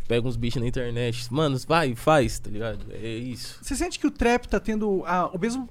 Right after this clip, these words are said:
Speaker 2: papel que o rap teve há, um, há uns anos atrás?
Speaker 1: É, é o mesmo papel, mano, é o mesmo bagulho, mano, tá ligado?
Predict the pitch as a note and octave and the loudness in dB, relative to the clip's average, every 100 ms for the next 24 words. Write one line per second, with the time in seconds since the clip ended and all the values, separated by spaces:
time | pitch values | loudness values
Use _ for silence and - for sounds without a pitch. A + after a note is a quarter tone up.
0 | - G3+ - G3 G#3+ G#3 F#3 - G3 D3+ | 0 0 2 2 4 4 2 0 0 4
1 | G3 G3 G3+ F#3 F3 D#3+ D#3+ D#3+ D#3+ D3+ | 2 2 2 4 4 2 0 -2 -4 -2
2 | E3+ D3+ C#3+ - G#3 G3 - - - - | -2 -2 -4 0 0 0 -4 -14 -20 -20
3 | - - D3 G#3 A3+ - D#3 G3 A3 A#3 | -20 -2 2 4 2 2 4 6 4 2
4 | A3+ A3+ G3+ G3 G3 D#3 D3 D#3+ E3+ F#3+ | 4 4 4 4 4 2 2 2 2 2
5 | F#3+ D3+ D#3 E3 A#2 G2+ G#2 - A2+ A#2+ | 2 2 2 2 -2 -6 -10 -6 -2 0
6 | A#2+ | -2